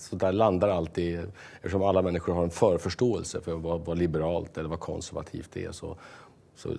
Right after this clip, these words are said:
tarvar det alltid oändligt långa förklaringar. Men jag skulle säga, jag är liberalt förankrad i individuell frihet, personligt ansvar.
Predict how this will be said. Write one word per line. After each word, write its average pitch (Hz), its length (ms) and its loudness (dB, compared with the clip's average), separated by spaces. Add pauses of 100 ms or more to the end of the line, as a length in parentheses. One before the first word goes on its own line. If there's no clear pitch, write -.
tarvar 87 300 4
det 87 80 6
alltid 87 260 4
oändligt 95 360 4
långa 82 240 0
förklaringar. 87 540 0
Men 135 140 4
jag 147 120 6
skulle 127 140 0
säga, 110 200 6
jag 110 100 8
är 98 40 2
liberalt 120 560 6
förankrad 90 480 2
i 90 200 -2
individuell 107 560 2
frihet, 95 600 -2 (300)
personligt 95 500 -2
ansvar. 98 600 -2